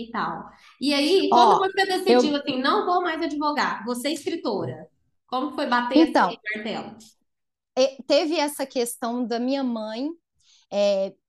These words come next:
Speaker 2: me trouxe uma caixa cheia de cadernos escritos meus quando eu tinha treze anos de idade. É, poesias, cartas,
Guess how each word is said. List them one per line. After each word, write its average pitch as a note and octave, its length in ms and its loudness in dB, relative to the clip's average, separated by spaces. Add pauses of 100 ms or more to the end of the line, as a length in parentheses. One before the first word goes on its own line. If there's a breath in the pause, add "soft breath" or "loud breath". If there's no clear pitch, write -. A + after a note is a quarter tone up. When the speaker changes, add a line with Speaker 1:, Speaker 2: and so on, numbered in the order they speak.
Speaker 2:
me B3 180 -4
trouxe C#4 420 -2
uma D4 160 -2
caixa A#3 540 -10 (220)
cheia - 580 0
de A#3+ 240 0
cadernos G#3 560 -4
escritos A3 520 -4
meus G#3+ 340 -2
quando A3+ 180 -2
eu A3+ 40 0
tinha A3 180 -6
treze B3 340 2
anos A3+ 200 0
de A3+ 60 -4
idade. F#3 400 -4 (600)
É, F#3+ 300 4
poesias, G#3+ 1300 -2
cartas, G#3+ 880 -2